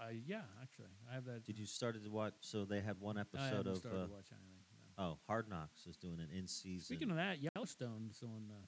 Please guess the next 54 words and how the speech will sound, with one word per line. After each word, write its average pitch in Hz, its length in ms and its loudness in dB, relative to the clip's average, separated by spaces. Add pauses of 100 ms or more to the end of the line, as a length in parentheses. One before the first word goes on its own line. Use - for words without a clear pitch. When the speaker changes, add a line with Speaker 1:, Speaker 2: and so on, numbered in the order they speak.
Speaker 1:
tonight, 110 300 -6
eight 110 140 -4
Speaker 2:
Nah, 147 80 -4 (120)
Speaker 1:
o'clock 110 180 -4 (120)
for - 60 -18 (100)
two 120 140 -2 (100)
Speaker 2:
it's, 117 140 -4
Speaker 1:
hours. 143 80 -4 (120)
Speaker 2:
I 98 60 0
can't 101 240 -4
watch 78 300 -6
that 76 180 -14
series. 78 460 -18
But 90 180 -16
the, - 520 -6
anyway, 123 380 8
uh, 101 260 -4
Hard 143 260 8
Knocks 123 320 6
is 110 120 2
doing, 117 240 4
is 107 120 2
following 110 420 4
Arizona, 101 600 4
and 82 60 -2
they, 90 200 2 (200)
they 87 140 0 (140)
showed, 107 340 4
um, 90 320 0
Speaker 1:
<laughs> 82 60 -8
Oh, 165 80 -2
it's - 180 -2
gonna 139 160 0
be 127 120 -2
bad. 120 460 -10
Speaker 2:
they 110 60 2
showed 113 380 6
Murray, 104 500 8 (160)
like, 87 160 0 (640)
that 147 180 8
locker 117 160 10
Speaker 1:
Playing 165 220 12
Speaker 2:
room 143 180 6
Speaker 1:
a, - 40 -8
playing 147 180 4
a 143 40 4
video 165 340 6
game? 208 400 4 (140)
<laughs> - 180 -18
Would 175 160 12
they 175 100 6
show - 220 6 (120)
him 170 60 8
doing? 156 380 6